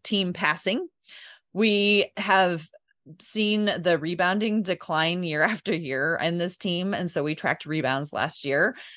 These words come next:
We also, last year, were wondering how many rookie minutes we were gonna get, because we weren't sure if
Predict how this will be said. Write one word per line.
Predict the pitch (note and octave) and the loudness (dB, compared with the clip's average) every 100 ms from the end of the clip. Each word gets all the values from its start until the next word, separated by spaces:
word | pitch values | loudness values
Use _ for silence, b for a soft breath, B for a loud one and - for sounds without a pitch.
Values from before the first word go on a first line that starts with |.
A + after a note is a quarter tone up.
| B F#3+ - | B -10 2
We | G#3+ | 4
also, | - F3+ - G3+ G3 F#3+ F#3 - _ _ _ - | 6 4 6 8 8 6 2 -4 _ _ _ -2
last | F3+ E3 - | 2 2 2
year, | F#3 E3 E3 E3+ | 0 2 4 2
were | E3 D#3+ | 0 0
wondering | E3 E3 F3 F3 | -2 -2 -2 -2
how | G#3 | -2
many | F#3+ G3+ G#3+ | 0 2 2
rookie | A#3+ - A3 | 0 0 -2
minutes | D3 A2 - - | -2 -4 -6 -8
we | E3+ E3 | -2 0
were | D#3 D3 | 0 0
gonna | D3+ C#3 | 0 0
get, | C#3 - | 0 -2
because | D#3 E3 D3+ | -4 -4 -2
we | D#3 | 0
weren't | D3+ D#3 | 0 -2
sure | - D#3+ D3 D3 - | 0 2 2 0 4
if | D3+ D3 - | 4 4 -2